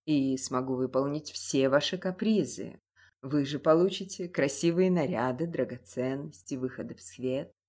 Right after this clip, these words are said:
Возможно, в будущем я куплю вам особняк и выезд в шестерку лошадей. Вы будете иметь горничных, слуг, вести праздную жизнь богатой женщины». «Прошу вас, довольно»,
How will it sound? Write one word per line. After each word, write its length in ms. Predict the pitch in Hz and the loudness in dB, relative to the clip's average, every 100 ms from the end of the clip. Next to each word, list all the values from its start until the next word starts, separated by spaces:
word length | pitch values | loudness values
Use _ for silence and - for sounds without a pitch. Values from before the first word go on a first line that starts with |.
| _ - | _ -4
Возможно, 800 | 147 147 147 147 143 165 175 165 - - | 2 4 2 0 0 -2 -4 -6 -20 -14
в 160 | 147 143 | -10 -6
будущем 640 | 143 170 196 190 - 104 | -2 0 0 -2 -4 -4
я 160 | 127 139 | -4 -4
куплю 360 | 135 143 151 | -4 -6 -2
вам 200 | 151 170 | 0 2
особняк 760 | 175 175 190 196 226 165 131 - | 0 0 0 2 0 0 -4 -6
и 40 | |
выезд 540 | 127 147 220 226 - - | -2 0 0 -2 -6 -14
в 40 | |
шестерку 640 | - 170 - - 92 - - | -12 -12 -10 -8 -8 -8 -10
лошадей. 640 | - - - - - - _ - - 180 | -6 -6 -8 -14 -16 -16 _ -20 -20 -10
Вы 160 | 151 135 | -4 -2
будете 480 | 127 117 127 - | -2 -6 -6 -4
иметь 260 | 120 110 110 | -4 -4 -6
горничных, 760 | - 127 147 165 175 - 190 185 | 0 2 2 -6 -10 -8 -8 -8
слуг, 540 | - 139 139 175 - _ - - | -6 -4 -4 -4 -12 _ -20 -8
вести 320 | 151 151 165 | -6 -4 -6
праздную 560 | 156 143 139 127 127 120 | -2 -2 0 -2 -4 -4
жизнь 560 | 120 123 160 202 202 | -6 -6 -4 -6 -6
богатой 540 | 185 143 123 127 - 151 | -6 -8 -8 -8 -6 -8
женщины». 640 | 156 214 208 - - - _ _ _ _ _ _ _ _ _ _ | -6 -4 -2 -4 -12 -14 _ _ _ _ _ _ _ _ _ _
«Прошу 300 | 202 196 226 | -6 -4 -4
вас, 160 | 185 180 | -6 -4
довольно», 640 | 196 208 208 190 196 - | -2 0 0 -2 -6 -12